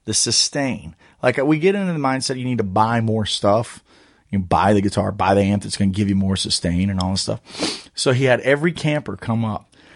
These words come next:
and they got to play his three hundred thousand dollar fifty-nine burst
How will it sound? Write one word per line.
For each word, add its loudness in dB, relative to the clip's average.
and 4
they 6
got 2
to -2
play 0
his 0
three 2
hundred -2
thousand 0
dollar 0
fifty-nine 2
burst 0